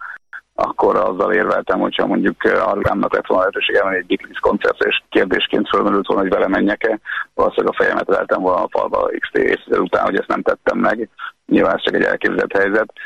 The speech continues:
ö, de hozzátéve az, hogy ez egy, ö, ez egy olyan program volt a Stones több ezer, több ezeres koncertlistáján, amit, ö, amit jegyezni fogunk, azt gondolom, évtizedek múlva is, az számomra egy,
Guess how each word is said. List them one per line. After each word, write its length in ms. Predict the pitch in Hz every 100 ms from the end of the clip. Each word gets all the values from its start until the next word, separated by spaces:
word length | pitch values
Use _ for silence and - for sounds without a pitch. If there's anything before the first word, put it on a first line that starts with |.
| - - -
ö, 360 | - 98 95
de 100 | -
hozzátéve 520 | 95 117 107 95 95 92
az, 160 | 101 -
hogy 180 | 98 95
ez 140 | 92
egy, 260 | 98 95 -
ö, 200 | 104 98 - _ _ _
ez 180 | - 90
egy 120 | 92
olyan 440 | 110 101 98 101 - _ _ _
program 380 | - 107 95 92
volt 240 | 92 95
a 440 | 104 98 98 95 90 - - -
Stones 380 | - 98 95 - _
több 220 | - 101
ezer, 340 | 98 95 98 - _
több 200 | - 104
ezeres 420 | 98 95 95 - -
koncertlistáján, 880 | 113 101 101 95 104 - 95 95 95
amit, 320 | 95 95 - 101
ö, 160 | 101 92 - - _ -
amit 300 | 95 92 -
jegyezni 380 | 98 90 90 98
fogunk, 300 | 95 90 -
azt 140 | 98
gondolom, 320 | 101 92 95 92
évtizedek 520 | 92 104 98 104 98
múlva 320 | 101 98 104
is, 140 | 110 - - - - _ -
az 240 | - 92 101 95
számomra 420 | - 95 90 90 90
egy, 280 | 87 -